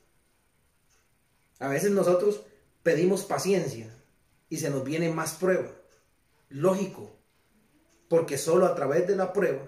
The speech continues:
nosotros vamos a obtener la paciencia que necesitamos, no solamente para las cosas de este mundo, para este evento que estamos viviendo, que necesitamos mucha paciencia,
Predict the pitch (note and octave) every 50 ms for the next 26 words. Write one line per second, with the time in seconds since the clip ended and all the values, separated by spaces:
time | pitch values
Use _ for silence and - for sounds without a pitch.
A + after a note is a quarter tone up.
0 | - _ _ _ _ _ _ _ _ D3+ C#3+ C#3 D3+ C#3+ C#3+ - - C3 C3+ C3+
1 | C#3+ C#3+ C#3 - C3 B2 - - B2 A#2+ B2+ D3 E3+ E3+ - - - _ _ -
2 | C#3 C#3+ - - - A#2+ - - E3+ F#3 G3 F#3+ F#3 - A#2+ A2+ - _ _ _
3 | _ _ _ - E3 D3+ D3 C#3+ - C#3 C#3 D3 C#3 - - D3+ F3+ G#3 A3+ A#3
4 | - - - _ - - _ - D3+ D#3 E3+ F3 - G#3 A3+ A#3+ - F#3+ G#3 A#3
5 | C4 B3+ C4 A3 G#3 F#3 E3 C#3+ C3 - - - G#3 A3 A#3+ - C4 C4 - -
6 | - - C#3 D3 D3 D3 - G3+ F#3+ G3+ G#3+ G3 - - - - _ - - -
7 | - - - - - - - - _ _ _ _ _ _ _ _ _ _ E3+ D#3
8 | C#3+ C#3+ C#3+ - E3+ F3 E3+ - A#3+ G3+ F3+ F#3+ G#3 A3 A3+ A#3+ F3+ E3 D3 F3+
9 | F3 F#3+ F#3+ E3+ E3 D#3+ F#3+ G3+ G#3 G3+ F#3 D#3 C#3+ - C#3+ D3+ F#3 F#3 F3+ F3
10 | F#3 G#3 B3+ D#4+ D#4+ - - - - C#3+ D3 D3 E3 E3 D3+ C3+ - - -